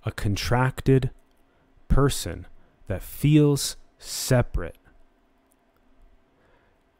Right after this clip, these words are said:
that is not whole and that needs to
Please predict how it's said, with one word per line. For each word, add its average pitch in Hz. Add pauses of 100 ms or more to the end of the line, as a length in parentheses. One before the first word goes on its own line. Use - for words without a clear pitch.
(180)
that 113
is 110
not 120
whole 131
and 120
that 120
needs 127
to 117